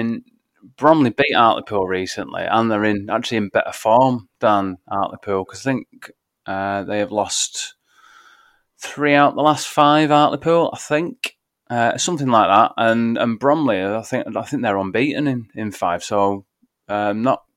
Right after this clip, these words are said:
quite the form you might associate with, uh, a couple of teams that are, you know, a few positions apart in the playoffs. Um, so I wouldn't be surprised if Bromley went there and won.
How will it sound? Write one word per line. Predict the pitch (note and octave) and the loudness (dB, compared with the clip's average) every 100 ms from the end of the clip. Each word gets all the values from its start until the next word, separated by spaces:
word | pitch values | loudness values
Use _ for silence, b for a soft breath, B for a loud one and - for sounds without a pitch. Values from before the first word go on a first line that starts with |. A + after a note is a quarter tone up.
| - | -10
quite | - C3+ B2 - | 0 2 2 -4
the | A2+ | -6
form | A#2 G#2+ G#2+ | -2 -2 -4
you | |
might | G2+ G#2 G2+ | -4 -2 -2
associate | - A2+ A2+ - A2 G2 - _ - | 0 0 2 0 0 0 -8 _ -12
with, | G#2 G2+ F#2+ - - _ G#2+ | -4 -4 -4 -10 -18 _ -6
uh, | G2+ G2 | -4 -4
a | |
couple | - A2 G2 | -6 -8 -8
of | G2 | -6
teams | - F#2+ F#2+ F#2+ | -6 -6 -6 -8
that | G#2+ F#2+ | -4 -2
are, | G#2 F#2+ B B B B | -4 -6 B B B B
you | G#2+ | -4
know, | |
a | G2 | -4
few | - G#2 | -6 -8
positions | A2 A2+ G#2 G#2 | -8 -8 -8 -10
apart | F#2 A2 A#2 C#3 - | -8 -2 0 0 -4
in | F#2 | -8
the | |
playoffs. | - F2 - - - - - - | -8 -8 -8 -12 -12 -14 -14 -10
Um, | F#2 F2+ F2+ F#2 F2+ - _ _ _ _ B B B B B | -6 -4 -4 -6 -10 -16 _ _ _ _ B B B B B
so | - G#2+ G#2 G#2+ - _ _ _ | 0 4 6 4 -2 _ _ _
I | A2+ | -2
wouldn't | D3 F#3 | 0 0
be | C3+ | -2
surprised | - - C#3 A#2+ G2+ | -4 2 4 2 -2
if | F#2 | -4
Bromley | A#2+ A2+ G#2 | -2 -2 -2
went | G2 | -4
there | G2+ F#2+ | -4 -4
and | F2+ | -6
won. | A2 C#3 | -4 -4